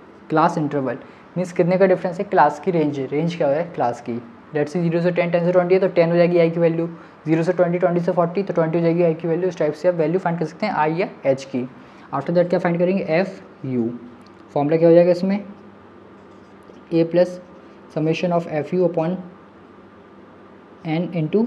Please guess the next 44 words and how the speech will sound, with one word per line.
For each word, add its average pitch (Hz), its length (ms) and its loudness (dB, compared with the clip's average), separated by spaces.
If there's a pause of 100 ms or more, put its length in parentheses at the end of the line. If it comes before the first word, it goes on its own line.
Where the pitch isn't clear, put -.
(380)
I, 131 100 -8
ये 120 300 -8
हो 139 60 -2
जाएगा 156 320 -2 (420)
mean 156 140 -2
find 156 200 -4
करने 156 200 -4
का 185 160 0
step 170 220 -2
derivation 131 440 -4
से। - 140 -14
Clear 185 280 0
है? 226 100 0 (1200)
Now 127 140 -2 (160)
I 135 100 -4
hope 165 200 -2
clear 160 220 -2
है। 202 100 -6 (100)
अच्छे 170 260 -10
methods 175 340 0
हैं 202 80 0
ये 190 60 0
दोनों, 170 200 0
mainly 165 260 -2
ये 180 180 2
दोनों 175 240 0
यूज़ 175 240 -2
होते 160 220 -4
हैं 214 200 -6 (760)
जब 147 160 -2
भी 202 120 -2 (180)
group 147 180 0
data 147 200 0
पे 165 140 2
आता 139 160 0
है, 143 60 -4
क्योंकि 151 220 -6
इससे 185 340 -4
थोड़ा 165 120 2
calculative 135 440 -4
होता 151 160 -2
है, 170 80 -2
that's 127 240 -8
why। 117 100 -8